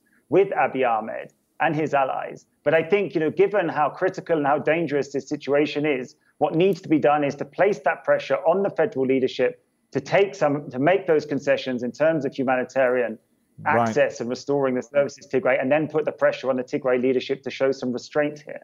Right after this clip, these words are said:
Speaker 2: Okay, interesting point. Let's take it to, uh, Samuel then, if we could. Samuel, do you think the central government wants that sort of negotiated, uh,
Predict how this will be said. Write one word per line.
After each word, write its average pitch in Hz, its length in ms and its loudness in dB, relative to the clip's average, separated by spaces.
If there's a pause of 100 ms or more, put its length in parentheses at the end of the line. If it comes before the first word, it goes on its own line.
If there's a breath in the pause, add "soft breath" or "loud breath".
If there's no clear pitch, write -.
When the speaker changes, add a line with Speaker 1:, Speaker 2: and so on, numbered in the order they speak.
Speaker 2:
Okay, 120 380 -2
interesting 120 480 -6
point. 123 240 -6
Let's 131 160 -8
take 143 320 -4
it - 220 -6
to, 107 340 -2
uh, 98 260 -2
Samuel 120 480 -8
then, 101 180 -6
if 95 200 -10
we 101 100 -6
could. 107 340 -2
Samuel, 151 520 0 (560 loud breath)
do 151 80 4
you 190 40 4
think 311 140 4
the 208 100 4
central 180 460 2
government 151 520 0
wants 143 400 0
that 160 200 -2
sort 160 320 0
of 127 140 -6
negotiated, 139 1160 0
uh, 113 300 4